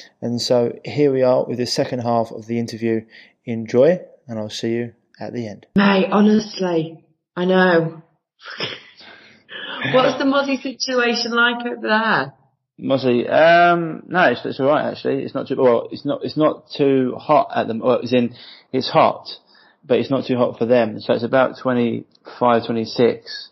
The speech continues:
Speaker 1: in a day. In the evening, it's not too humid yet, but it does get humid. So I'm wondering when that comes, um, if the humidity is gonna, gonna cause the mosquitoes to come out. There's not too many at the moment, but I'm yet to experience the hottest months, which apparently are,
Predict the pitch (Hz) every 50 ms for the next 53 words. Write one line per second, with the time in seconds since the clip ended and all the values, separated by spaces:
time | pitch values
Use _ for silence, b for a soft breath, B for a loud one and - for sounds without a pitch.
0 | B B B B B B - 113 113 107 113 120 113 113 110 107 104 98 - _
1 | - 117 113 117 120 120 113 117 113 110 104 - 123 110 - - 117 110 113 120
2 | 117 117 110 104 113 120 120 113 - - 117 117 110 120 120 117 - 127 104 110
3 | 110 117 113 110 110 104 - - 117 110 110 113 120 117 113 117 113 110 107 B
4 | B B B B B B B B B _ _ 123 123 120 117 117 113 - - -
5 | - 131 117 107 110 117 131 131 - - b b b b b b b _ _ -
6 | 113 113 110 110 107 107 104 101 - - _ _ - 123 113 - - 113 113 110
7 | 117 113 107 - 117 110 104 - - 117 110 110 107 104 - b b b b b
8 | b _ _ _ _ _ _ _ - 113 110 107 - - 117 110 104 - 104 110
9 | 110 104 - - 113 110 107 - - - - 107 104 101 101 - - _ _ _
10 | _ 120 113 120 - - - - 120 113 120 113 110 107 104 101 104 104 104 107
11 | 113 - B B B B B B B B - 120 110 - - - - _ _ _
12 | _ _ _ _ 120 113 113 120 120 - - - 113 107 - - 127 120 113 113
13 | - - 113 113 113 110 110 - 120 113 107 104 - - - - 113 104 - -
14 | - - 113 110 104 107 107 107 107 104 104 101